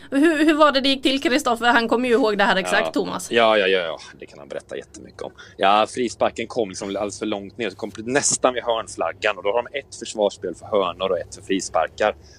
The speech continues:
Speaker 2: Och Thomas beordrar dem fortfarande att köra frisparks,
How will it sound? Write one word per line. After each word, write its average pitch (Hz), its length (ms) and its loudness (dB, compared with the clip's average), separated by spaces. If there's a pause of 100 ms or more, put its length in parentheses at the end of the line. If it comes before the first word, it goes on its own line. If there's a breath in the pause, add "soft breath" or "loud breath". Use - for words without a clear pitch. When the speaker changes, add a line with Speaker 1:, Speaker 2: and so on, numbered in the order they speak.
Speaker 2:
Och - 100 -14
Thomas 104 380 -2
beordrar 104 640 2
dem 95 160 -4 (140)
fortfarande 120 440 -4
att 113 60 -4
köra 92 240 -2
frisparks, 95 840 -4